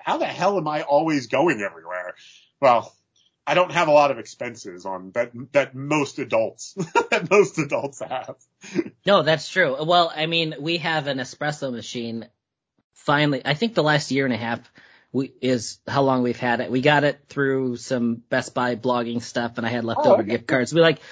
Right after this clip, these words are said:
Speaker 2: pooled it together. We're like, "We spend a lot of money at Starbucks or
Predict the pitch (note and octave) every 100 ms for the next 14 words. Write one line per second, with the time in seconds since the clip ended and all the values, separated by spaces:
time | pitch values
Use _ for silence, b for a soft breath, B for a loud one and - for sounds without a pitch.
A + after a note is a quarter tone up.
0 | B - G3+ F3+ D3+ D#3 E3 D#3 C#3 C3+
1 | G3+ A#3 - D#3 B2+ G2 G2+ A#2+ A#2 A2+
2 | G#2+ G#2+ F#2+ - G#2 G#2 A2 - - A2
3 | G#2 G2